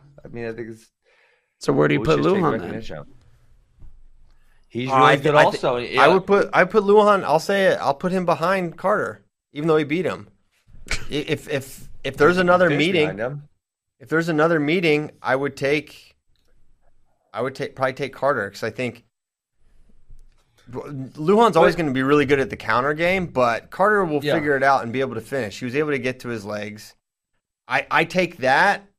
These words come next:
Speaker 3: I think that is a more sustainable long term, if you look at the arc, is, is better than being someone that's
Speaker 1: Yeah.
Speaker 3: countering, that is reliant on counters. Not that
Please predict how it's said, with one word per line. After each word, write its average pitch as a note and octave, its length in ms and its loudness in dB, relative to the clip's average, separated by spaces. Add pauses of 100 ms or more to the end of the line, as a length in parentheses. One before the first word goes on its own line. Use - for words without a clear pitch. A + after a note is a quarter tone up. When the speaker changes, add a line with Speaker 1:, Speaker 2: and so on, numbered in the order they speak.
(160)
Speaker 3:
I B2+ 100 -6
think B2+ 260 -6
that C3+ 300 0
is C3+ 120 -8
a C#3 40 -2
more C#3 220 -2
sustainable D3 720 -4
long C3+ 300 -2
term, C#3 260 -4
if C3 120 -12
you G#2+ 120 -14 (300)
look C3+ 160 -8
at A#2+ 100 -12
the - 100 -8
arc, B2+ 400 0 (720)
is, A2 300 -12
is A2+ 140 -12
better B2 440 2
than A#2 480 -2
being A2+ 380 -6
someone A2+ 340 -2
that's - 340 -12
Speaker 1:
Yeah. D2+ 200 -18 (300)
Speaker 3:
countering, A#2 680 -6 (380)
that A2+ 200 -12
is G2 140 -14
reliant A2 480 -4
on G2 100 -10
counters. B2 340 -4
Not C3+ 220 -2
that E3 280 0